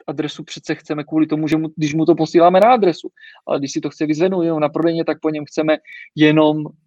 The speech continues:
jako na které prodejně si to chceš vyzvednout. Jo, OK, máš to tam rezervované na čtyřiadvacet hodin,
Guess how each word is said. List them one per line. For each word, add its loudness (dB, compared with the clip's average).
jako -2
na -4
které -4
prodejně -4
si -6
to -8
chceš -6
vyzvednout. -2
Jo, 2
OK, -4
máš -4
to -4
tam 0
rezervované 2
na -2
čtyřiadvacet -4
hodin, -2